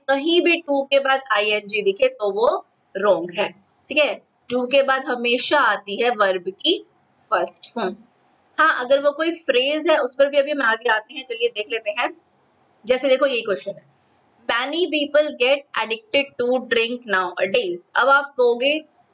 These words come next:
टू के बाद तो वी वन आती है ना, तो टू drink यहाँ पर ठीक है, no error, but no, यहाँ पर टू कोई preposition नहीं दे रखी है ना,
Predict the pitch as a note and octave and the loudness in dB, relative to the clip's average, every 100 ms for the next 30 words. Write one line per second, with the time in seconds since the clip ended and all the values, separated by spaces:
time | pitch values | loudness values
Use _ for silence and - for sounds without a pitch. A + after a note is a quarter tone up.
0 | _ - D#4+ E4 E4+ D4+ D4+ D4+ D4+ D4 | _ 2 4 4 4 4 2 2 0 0
1 | C#4+ D4+ C4+ B3 B3 B3 C#4 D#4+ A#3+ B3 | 2 2 0 -4 -2 0 2 2 2 -2
2 | A#3+ C#4+ C#4+ C#4+ C#4+ C4+ B3 C4 B3+ B3 | 0 2 2 2 0 0 2 0 -2 -8
3 | D#4 E4 C4 B3 F#3 F3+ - - _ _ | -2 -2 0 -2 -2 -4 -8 -14 _ _
4 | _ _ A3 C4 C#4 _ _ G#3+ A3 A3 | _ _ -2 0 0 _ _ -8 -2 0
5 | F3 - _ _ - G#3+ G3 F#3+ - C#4 | 0 -2 _ _ -6 0 2 2 2 2
6 | D4+ - D4+ D4+ D#4 F4 - B3 B3 C#4+ | 2 0 -2 -2 2 2 2 0 0 2
7 | D4 D#4 D#4 D#4+ D4+ D#4 D#4 D4+ C#4+ C4+ | 2 2 2 2 2 2 2 2 0 -8
8 | G#3+ - A#3+ C#4+ A3 | -14 -8 -2 0 -2